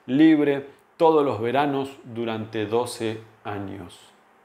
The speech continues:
Fragmento corto, prometo más. En el siguiente episodio continuaremos con este capítulo, La moratoria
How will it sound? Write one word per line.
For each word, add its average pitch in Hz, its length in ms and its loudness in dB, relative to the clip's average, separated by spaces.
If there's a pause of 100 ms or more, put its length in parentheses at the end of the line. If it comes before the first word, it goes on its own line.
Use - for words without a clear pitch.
(4000)
Fragmento 175 640 4 (320)
corto, 214 680 2 (340)
prometo 156 380 2
más. - 460 0 (680)
En 127 120 -4
el 131 100 -2
siguiente 156 280 2
episodio 180 580 4
continuaremos 143 600 0
con 147 120 -2
este 151 480 -2 (680)
capítulo, 165 680 2
La 135 200 2
moratoria 151 760 -2